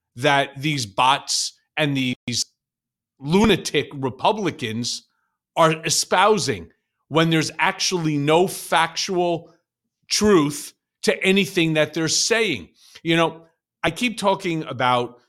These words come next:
you know, the notion of being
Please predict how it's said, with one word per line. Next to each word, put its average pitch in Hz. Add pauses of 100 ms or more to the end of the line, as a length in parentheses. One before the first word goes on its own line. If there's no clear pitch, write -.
you 127
know, 117
the 120 (100)
notion 147
of 120
being 131